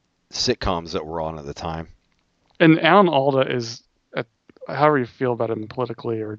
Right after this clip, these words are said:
Speaker 2: just as a personality, he's a terrific actor. He can do drama or,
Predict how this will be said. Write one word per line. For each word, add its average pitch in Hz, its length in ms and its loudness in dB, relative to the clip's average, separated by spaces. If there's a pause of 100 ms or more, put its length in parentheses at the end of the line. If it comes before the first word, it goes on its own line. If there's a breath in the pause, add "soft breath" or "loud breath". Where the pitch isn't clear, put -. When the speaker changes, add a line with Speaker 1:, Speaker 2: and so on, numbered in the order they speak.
(100)
Speaker 2:
just 120 160 -4
as 113 160 0
a - 200 -8
personality, 123 600 2
he's 127 120 -2
a 147 60 -2
terrific 143 420 4
actor. 113 400 -4 (600 loud breath)
He 147 80 0
can 131 220 6
do 123 180 6
drama 117 340 6
or, 113 220 4